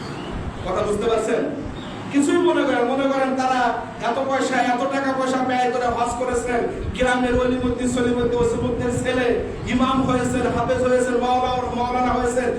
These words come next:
অমুক একজন কৃষক মানুষ, আমি তাকে কেন মানব? রাস্তাঘাটে যখন দেখা সাক্ষাৎ হবে, একজন মানুষের চরিত্র হওয়া প্রয়োজন। একজন মানুষের এখানে যতগুলো মানুষ আছেন, প্রত্যেকটা মানুষের চরিত্র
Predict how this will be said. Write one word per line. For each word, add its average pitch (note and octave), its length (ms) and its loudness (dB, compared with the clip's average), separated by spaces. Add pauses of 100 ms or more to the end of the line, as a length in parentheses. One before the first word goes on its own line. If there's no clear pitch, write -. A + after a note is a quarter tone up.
(180)
অমুক B3+ 220 2 (100)
একজন B3+ 280 0
কৃষক B3 380 0
মানুষ, B3 240 2
আমি A#3+ 160 2
তাকে B3+ 140 0 (140)
কেন B3+ 200 0 (120)
মানব? A#3+ 220 0 (760)
রাস্তাঘাটে B3 580 0
যখন B3+ 260 0
দেখা B3+ 240 0
সাক্ষাৎ B3+ 380 -2
হবে, A#3+ 180 2 (920)
একজন B3+ 280 0 (140)
মানুষের B3+ 360 2 (100)
চরিত্র C4 300 2 (120)
হওয়া B3+ 260 2
প্রয়োজন। B3+ 380 2 (1040)
একজন A#3+ 240 -2 (100)
মানুষের C4 380 2
এখানে B3+ 220 2 (100)
যতগুলো C#4 380 0 (120)
মানুষ C4 180 2 (100)
আছেন, A#3+ 220 -2 (320)
প্রত্যেকটা C#4 500 0 (100)
মানুষের C#4 400 2
চরিত্র C#4 260 2